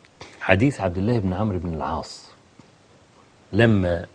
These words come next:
آه، قال: "زوجني أبي امرأة من قريش ذات حسب"،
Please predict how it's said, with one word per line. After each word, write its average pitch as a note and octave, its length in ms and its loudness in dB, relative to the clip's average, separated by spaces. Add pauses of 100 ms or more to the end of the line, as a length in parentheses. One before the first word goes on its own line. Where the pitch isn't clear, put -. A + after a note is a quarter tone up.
(880)
آه، E2+ 920 -4 (100)
قال: G2+ 300 8
"زوجني F#2 640 6
أبي F2 240 -2 (420)
امرأة F2+ 400 2
من E2 260 -6
قريش G#2 460 2 (600)
ذات E2+ 240 -4
حسب"، E2+ 500 -2